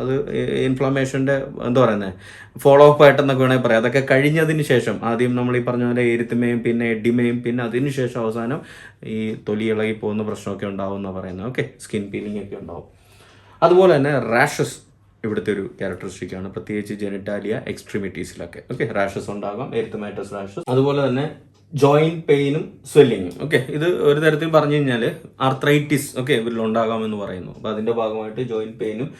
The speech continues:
സ്വെല്ലിങ്ങും ഒക്കെ ഉണ്ടാകാം. അപ്പോൾ ഇത്രയും ഇമ്പോർട്ടന്റ് ആയിട്ടുള്ള സിംറ്റംസ് എന്ന് പറഞ്ഞാൽ പറയാം. ഇത് മാത്രമല്ല, കുറേ ഉണ്ട് ഇനി പറയാനാണെങ്കിൽ. ഉദാഹരണം, ഡയറി ഉണ്ട്, പിന്നെ ഇതിൻ്റെ കോംപ്ലിക്കേഷൻ ആയിട്ട് മയോകാർഡൈറ്റിസും പെരികാർഡൈറ്റിസും ഒക്കെ ഉണ്ടാകാനുള്ള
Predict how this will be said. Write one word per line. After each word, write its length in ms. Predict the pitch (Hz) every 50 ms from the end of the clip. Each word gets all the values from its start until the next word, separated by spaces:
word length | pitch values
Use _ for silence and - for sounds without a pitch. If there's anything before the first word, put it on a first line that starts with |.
| - - -
സ്വെല്ലിങ്ങും 340 | - 113 107 104 107 107 104 98
ഒക്കെ 120 | 101 101 98
ഉണ്ടാകാം. 260 | 95 101 101 120 143 156 - -
അപ്പോൾ 140 | 120 123 131 131 131
ഇത്രയും 280 | 131 - 143 156 170 185 185 - - - - - 147 151
ഇമ്പോർട്ടന്റ് 400 | 151 170 170 170 175 175 175 180
ആയിട്ടുള്ള 280 | 170 165 170 175 170 -
സിംറ്റംസ് 320 | 170 156 156 160 156 156 - 160
എന്ന് 100 | 160 156
പറഞ്ഞാൽ 180 | 151 151 147 135
പറയാം. 160 | 123 123 131 131 131
ഇത് 60 | 143 143 139
മാത്രമല്ല, 340 | 139 135 170 170 156 156 156 147
കുറേ 160 | 135 131 147 156 151
ഉണ്ട് 160 | 147 156 156 147
ഇനി 100 | 123 - - 113
പറയാനാണെങ്കിൽ. 500 | 113 113 110 107 101 95 92 92 90 90 - - 107
ഉദാഹരണം, 360 | 110 113 113 110 113 120 120 123 - - - - - - - 110
ഡയറി 400 | 113 117 120 120 120 123 131 123 117 107
ഉണ്ട്, 160 | 104 107 107 110 - _ _ - - - _ -
പിന്നെ 140 | 120 123 131 123
ഇതിൻ്റെ 220 | 123 127 131 143 139 - -
കോംപ്ലിക്കേഷൻ 460 | 127 117 120 127 120 120 123 120 127 131
ആയിട്ട് 180 | 123 117 123 120 113
മയോകാർഡൈറ്റിസും 840 | 110 110 110 110 120 113 113 113 113 110 107 113 107 - - 123 117 120
പെരികാർഡൈറ്റിസും 760 | 110 107 110 107 110 110 110 113 113 107 107 120 104 117 110 104
ഒക്കെ 160 | 104 - 139 120
ഉണ്ടാകാനുള്ള 360 | 110 104 104 107 107 107 107